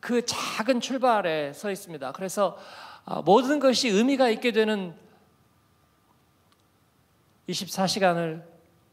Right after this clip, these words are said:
살 것인지, 아니면 모든 것이 의미가 없어지는 이십사 시간을 살 것인지 결정해야 되는 거죠. 그렇다면 거기에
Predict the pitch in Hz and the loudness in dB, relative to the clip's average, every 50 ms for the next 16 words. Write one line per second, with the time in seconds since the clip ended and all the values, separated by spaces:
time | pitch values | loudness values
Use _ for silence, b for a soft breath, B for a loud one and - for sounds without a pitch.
0 | _ _ - - - 190 185 208 190 - 208 190 - - 175 180 214 233 240 226 | _ _ -14 -10 -8 -6 -4 -4 -6 -6 -6 -8 -4 -2 -2 0 0 0 -2 -4
1 | 196 B B B 175 165 190 247 277 302 330 330 339 339 330 302 302 277 - - | -4 B B B 0 4 4 6 6 6 6 4 2 -2 0 0 -2 -2 -2 -4
2 | 269 190 190 208 226 240 202 214 202 190 175 - - - - - - 160 170 - | -2 -2 -2 0 0 0 0 0 0 0 -2 -6 -14 -20 -20 -10 -6 -4 -4 -4
3 | - 196 180 156 165 160 160 151 143 151 160 - 170 160 - - - - 180 170 | -2 -4 -4 -4 -4 -6 -6 -6 -10 -12 -14 -12 -10 -10 -10 -10 -10 -10 -8 -8
4 | - 175 180 170 156 151 151 - 190 190 - 190 175 - 190 175 165 - 196 196 | -8 -6 -6 -6 -6 -8 -10 -10 -10 -8 -8 -10 -10 -10 -12 -14 -14 -12 -14 -14
5 | 196 b b b b b b b b b b b _ _ _ _ - - 143 139 | -14 b b b b b b b b b b b _ _ _ _ -20 -18 -16 -10
6 | - 160 143 139 143 139 131 127 131 135 139 139 _ _ _ _ - 143 135 135 | -8 -8 -8 -6 -6 -8 -8 -8 -8 -10 -14 -18 _ _ _ _ -20 -20 -18 -18
7 | 131 131 131 - - 175 160 _ _ _ _ _ b b b b b b b b | -16 -18 -18 -18 -18 -20 -20 _ _ _ _ _ b b b b b b b b
8 | b b b b b b b b b b - 196 196 - 220 220 214 220 214 175 | b b b b b b b b b b -8 -6 -2 0 2 2 2 0 -2 -2
9 | 185 175 165 175 175 180 190 196 190 - - | -4 -2 -2 0 2 2 2 0 -2 -8 -18